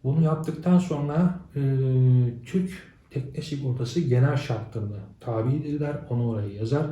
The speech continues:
ya da yük sigortasıysa işte emtia, nakliyat sigortası genel şartları der. Onu dedikten sonra da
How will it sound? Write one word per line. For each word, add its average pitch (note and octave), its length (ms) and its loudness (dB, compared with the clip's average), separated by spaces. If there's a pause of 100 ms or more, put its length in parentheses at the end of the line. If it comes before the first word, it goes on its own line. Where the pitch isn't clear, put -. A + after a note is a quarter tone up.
ya A2 100 -6
da A2+ 40 -4
yük B2+ 160 0
sigortasıysa A#2 920 -6 (180)
işte - 200 -8
emtia, A#2+ 760 0
nakliyat A#2 440 -4
sigortası A2 460 -6
genel A#2 280 -4
şartları G#2 600 -12
der. F3+ 260 4 (420)
Onu E3+ 300 6
dedikten D#3 520 2
sonra D#3+ 380 2
da D#3+ 180 2